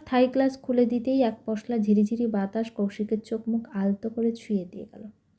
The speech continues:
কৌশিক হাত কাটা গেঞ্জি পরেছিল। শীতল বাতাসে কৌশিকের শরীর শিরশির করে উঠল। ফোনটা কানের সাথে আর একটু শক্ত করে চেপে ধরল। "আজ হঠাৎ আমার জন্য এত অস্থির হচ্ছ?" হৈমন্তী দাঁত দিয়ে নখ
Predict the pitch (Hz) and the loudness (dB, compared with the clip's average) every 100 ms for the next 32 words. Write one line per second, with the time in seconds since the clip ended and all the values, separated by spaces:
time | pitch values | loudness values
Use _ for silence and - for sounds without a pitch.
0 | _ _ _ _ - _ - 262 302 302 | _ _ _ _ -20 _ 2 4 4 2
1 | 247 240 - 254 254 208 196 196 196 185 | 0 0 -2 -4 2 6 6 4 0 -6
2 | 180 - 196 196 202 _ _ - 240 220 | -8 -10 -12 -10 -12 _ _ -4 0 2
3 | 220 214 196 214 208 262 262 214 202 208 | 4 4 4 2 2 2 2 0 0 -2
4 | 208 202 - 226 214 196 - - - - | -2 -4 2 6 6 4 -4 -20 -18 -4
5 | 262 254 - 262 254 202 185 180 180 180 | -2 0 0 -2 2 0 0 -4 -8 -10
6 | - _ _ _ _ _ _ _ _ _ | -12 _ _ _ _ _ _ _ _ _
7 | _ _ 240 240 247 285 277 269 269 262 | _ _ 4 4 4 2 0 0 -2 -2
8 | 277 269 233 214 - 240 - 247 - - | -2 0 0 0 -4 -6 -6 -6 -8 -6
9 | 196 196 185 - 175 180 196 202 _ _ | -4 -4 -8 -12 -12 -10 -8 -10 _ _
10 | _ _ _ _ _ 214 220 233 247 254 | _ _ _ _ _ 0 2 4 2 2
11 | 240 214 214 208 240 233 214 220 202 - | 4 6 6 6 2 2 2 0 -2 -4
12 | - 208 208 208 - 262 269 _ _ _ | -12 -8 -6 -8 -10 -12 -12 _ _ _
13 | _ _ _ _ 262 269 311 302 311 240 | _ _ _ _ 4 4 4 2 0 2
14 | 233 214 - 247 254 233 214 | 2 2 0 4 6 6 4